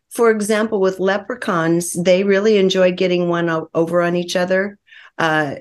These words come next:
tricking each other, being more clever than another, taking one's gold off of them.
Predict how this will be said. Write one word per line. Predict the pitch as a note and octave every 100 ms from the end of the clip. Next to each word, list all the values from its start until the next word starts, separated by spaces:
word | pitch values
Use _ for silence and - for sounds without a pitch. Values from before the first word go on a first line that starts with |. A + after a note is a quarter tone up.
| -
tricking | - A3+ A#3 G#3+
each | G#3 G3+ G3+
other, | F#3+ F#3+ F#3 F#3
being | F3+ F#3 F3+
more | E3
clever | - - F#3+ F#3+ F#3+
than | F#3 F3+
another, | F3+ F3 F3+ F3 F3 - - _ _ -
taking | - A3 A3 G#3 G3
one's | F#3+ F#3 F3+
gold | F3 E3+ F3+ F#3
off | F3+ F3 F3
of | F3+ F3+
them. | F#3 F3+ F#3+